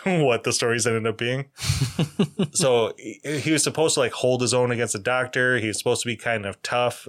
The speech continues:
Speaker 1: and cool. And he ended up, apart from, like, the Time Meddler, maybe, he ended up not being like that. And he even says in his Mythmakers interview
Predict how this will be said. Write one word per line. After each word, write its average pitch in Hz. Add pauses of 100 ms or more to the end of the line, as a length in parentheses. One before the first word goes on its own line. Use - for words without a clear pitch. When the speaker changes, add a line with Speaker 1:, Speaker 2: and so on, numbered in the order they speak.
(120)
Speaker 1:
and 101 (140)
cool. 143 (500)
And 110 (100)
he 123
ended 117
up, 113 (320)
apart 131
from, 127
like, 120
the 110
Time 127
Meddler, 95
maybe, 92 (420)
he 120
ended 117
up -
not 107 (340)
being 135
like 98
that. - (1400)
And 131
he 135
even 123
says 139
in 107
his 104
Mythmakers 110
interview 98